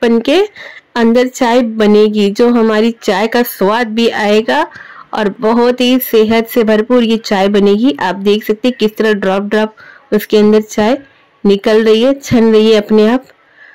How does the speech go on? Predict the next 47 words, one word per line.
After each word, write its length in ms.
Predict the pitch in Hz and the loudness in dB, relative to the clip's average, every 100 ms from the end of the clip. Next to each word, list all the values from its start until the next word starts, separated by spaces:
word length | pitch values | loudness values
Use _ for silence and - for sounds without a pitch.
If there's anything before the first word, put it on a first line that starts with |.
| _ _ | _ _
तो 80 | 220 | -4
friends, 400 | 208 247 277 277 | 0 0 0 -4
इस 320 | - 233 240 - | -6 -2 -2 -2
चाय 280 | 247 233 240 _ | -2 0 -2 _
को 120 | - 240 | -4 -2
पीने 360 | 233 226 226 233 | 0 2 2 0
के 160 | - | -2
लिए 280 | 220 214 254 - _ _ _ _ | 0 2 0 -4 _ _ _ _
बहुत 460 | - 175 196 220 226 | -8 -2 0 0 0
अच्छा 320 | - 220 247 | -4 -2 -2
time 320 | 226 214 208 220 | -2 2 2 4
है 100 | 214 | 4
ये। 260 | 220 269 277 _ _ _ - | 4 2 -4 _ _ _ -6
गर्मा 420 | 175 202 202 214 | -4 -2 0 0
गर्म 280 | 208 208 220 | 2 2 2
हमारी 300 | 202 202 208 | 2 2 0
चाय 280 | - 202 208 | 0 0 2
ready 280 | 196 196 214 | 2 4 2
है। 140 | 226 247 - - - - - | 2 0 -4 -18 -18 -12 -2
Health, 360 | 220 214 214 233 | 2 2 0 -4
स्किन 420 | - - 214 214 | -4 0 2 2
के 100 | 214 | 2
लिए 140 | 220 202 - | 0 0 -2
बहुत 340 | 190 208 220 | 0 2 2
सुंदर 340 | 233 214 220 | 2 2 4
है, 200 | 220 214 214 | 4 4 4
weight 260 | 208 202 | 2 0
loss 200 | 226 220 | -2 -2
के 140 | - 220 | 0 0
लिए 80 | 214 | 2
बहुत 280 | 214 214 | 0 0
अच्छी 300 | 214 202 - 208 | 0 -2 -2 2
है। 200 | 208 226 - - - - | 2 0 -4 -18 -16 -6
आप 160 | 262 285 | -4 -2
इसको 300 | 269 - 269 262 - _ _ _ | -4 -2 0 0 -4 _ _ _
व्रत 240 | 220 214 214 | 0 0 2
में 160 | 240 247 | 2 2
भी 120 | 262 | 2
और 200 | 277 240 220 | 0 0 0
बिना 220 | 226 233 | 2 2
व्रत 260 | 214 208 - | 2 0 -2
की 80 | 226 | -2
भी 100 | 240 | 0
पी 160 | 220 | 0
सकते 340 | 214 214 - 233 | 0 -2 0 2
हैं। 180 | 254 | 2
तो 100 | 277 | 2